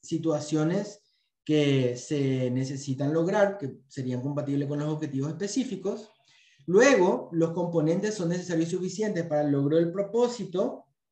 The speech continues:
El logro del propósito sería entonces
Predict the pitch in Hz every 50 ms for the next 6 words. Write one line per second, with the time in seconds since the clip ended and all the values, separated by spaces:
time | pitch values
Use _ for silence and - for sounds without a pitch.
0 | _ _ _ _ _ _ _ _ _ _ _ _ _ - 147 147 143 139 135 135
1 | 143 151 156 180 190 185 190 196 - - 143 151 156 151 139 151 160 160 139 -
2 | 151 156 160 147 - 185 170 - 185 180 185 180 - - - _ _ _ _ _
3 | _ _ _ _ _ _ _ - - 165 151 135 139 151 160 160 165 - - 147
4 | 147 147 139 143 165 156 151 147 143 143 - - - - _ _